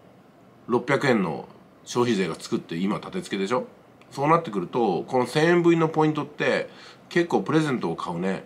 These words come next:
行動動機になると思うんですよ。うん。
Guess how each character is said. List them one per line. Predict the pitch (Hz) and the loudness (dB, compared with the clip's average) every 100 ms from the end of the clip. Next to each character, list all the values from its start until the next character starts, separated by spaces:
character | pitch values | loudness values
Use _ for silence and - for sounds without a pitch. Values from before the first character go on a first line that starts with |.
| - | -14
行 | - 147 | -2 0
動 | 147 | 2
動 | 147 - | 2 2
機 | - | -2
に | |
な | 87 | -6
る | 120 | -8
と | - | -10
思 | 65 | -16
う | |
ん | |
で | - | -18
す | - | -20
よ。 | - - - - - - - - - - | -20 -20 -20 -20 -20 -18 -18 -20 -20 -10
う | |
ん。 | 110 110 95 82 | -4 -4 -4 -8